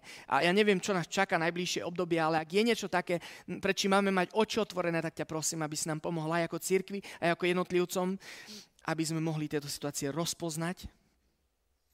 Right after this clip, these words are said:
a aby sme sa mohli proti akýmkoľvek veciam,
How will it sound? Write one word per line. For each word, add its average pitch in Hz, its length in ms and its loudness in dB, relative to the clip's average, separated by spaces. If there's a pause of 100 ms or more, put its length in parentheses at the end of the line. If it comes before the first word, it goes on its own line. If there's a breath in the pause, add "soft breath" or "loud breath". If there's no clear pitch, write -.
(920 loud breath)
a 147 160 2
aby 147 120 -2
sme 147 160 -2
sa 143 160 -2
mohli 139 320 -4 (280 loud breath)
proti 139 400 -8 (640)
akýmkoľvek 151 760 -6
veciam, 139 360 -4